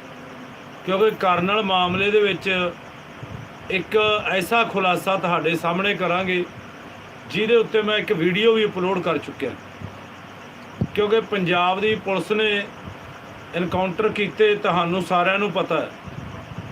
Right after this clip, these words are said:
ਔਰ ਜਿਹੜਾ ਕਰਨਲ ਮਾਮਲਾ ਸੀ, ਉਹਨੂੰ ਕੁੱਟਿਆ ਗਿਆ ਸੀ। ਪੰਜਾਬ ਦੀ ਪੁਲਿਸ ਨੂੰ ਸਿੱਧੀ, ਯਾਨੀ,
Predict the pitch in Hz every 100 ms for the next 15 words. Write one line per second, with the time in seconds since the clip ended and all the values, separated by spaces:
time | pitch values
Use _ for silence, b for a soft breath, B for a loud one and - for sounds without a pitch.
0 | - - - 180 160 214 220 - 196 190
1 | 202 233 214 202 202 208 220 190 151 -
2 | - - - - - - - - 208 214
3 | 214 - 220 220 226 226 185 226 233 -
4 | - - - - - 185 175 190 190 196
5 | 220 220 202 190 - 220 185 - - -
6 | - - - - - - - - 190 185
7 | 247 226 214 220